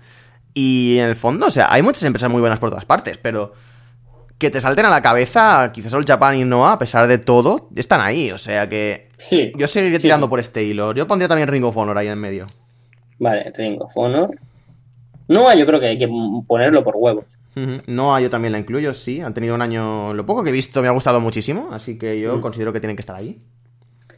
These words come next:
Speaker 2: A mí este también me ha flipado este año, pero, pero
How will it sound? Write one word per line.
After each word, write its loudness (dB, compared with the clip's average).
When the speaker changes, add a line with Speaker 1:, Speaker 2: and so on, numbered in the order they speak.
Speaker 2:
A 4
mí 8
este 2
también 4
me 2
ha -2
flipado 0
este -2
año, 0
pero, 0
pero 2